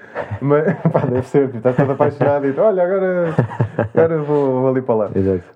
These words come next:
Speaker 1: Mas eu acho que também tem a ver com isso, que é tipo aquela cena do,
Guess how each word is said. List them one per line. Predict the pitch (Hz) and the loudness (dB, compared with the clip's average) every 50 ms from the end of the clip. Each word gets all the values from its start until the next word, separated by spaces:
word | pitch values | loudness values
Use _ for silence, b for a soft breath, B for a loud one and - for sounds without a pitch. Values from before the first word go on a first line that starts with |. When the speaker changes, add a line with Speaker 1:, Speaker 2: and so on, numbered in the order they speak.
| _ _ - | _ _ -8
Speaker 1:
Mas | - 135 139 143 147 151 147 151 | -4 -2 0 0 2 0 0 -2
eu | 170 175 | -2 -4
acho | 185 180 | -4 -4
que | - | -4
também | 190 185 185 180 | -2 -2 -2 -4
tem | 180 196 185 | -2 -4 -4
a | 180 | -4
ver | 185 | -2
com | 180 185 180 | -4 -4 -4
isso, | 175 165 160 - _ _ _ _ | -4 -4 -6 -8 _ _ _ _
que | - - | -4 -2
é | 131 | -2
tipo | 127 - - 135 139 | -2 -2 -8 -8 -6
aquela | 131 143 143 139 | -2 -2 -2 -2
cena | 135 139 - 143 143 139 | -2 -4 -4 -4 -4 -4
do, | 139 143 147 143 147 147 147 147 147 147 | -4 -6 -6 -6 -6 -6 -6 -6 -6 -8